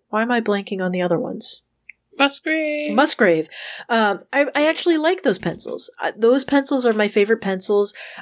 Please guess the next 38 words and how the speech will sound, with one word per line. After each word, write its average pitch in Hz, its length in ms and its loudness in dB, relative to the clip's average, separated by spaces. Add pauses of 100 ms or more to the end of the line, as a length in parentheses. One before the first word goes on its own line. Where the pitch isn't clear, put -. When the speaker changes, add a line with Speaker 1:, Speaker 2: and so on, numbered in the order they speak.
Speaker 1:
I 202 240 4
am 208 340 4
perfectly 262 600 0
happy 214 680 2
using 196 640 2
the 180 80 2
Harvest 180 500 0
Pro, 233 640 4 (400)
um, 185 800 2 (360)
the 185 140 6
Tennessee 180 500 2
Reds. 233 640 2
Like, 214 300 0
I 214 80 2
like 196 280 2
the, 175 160 -4 (320)
the 185 80 -2
graphite 247 580 0
in 262 180 -2
them. 240 160 2
I'm 170 80 0
happy 165 300 0
to 185 100 -8
use 247 240 2
them. 247 160 2 (380)
And 285 120 2
I'm 302 120 2
happy 311 320 0
using 285 600 0 (140)
a 269 80 4
Jinhao 277 540 0
eighty-six 277 880 2 (200)
for 247 200 2
most 220 400 4
of 262 120 4
my 262 140 4
writing 240 380 2
purposes. 170 600 0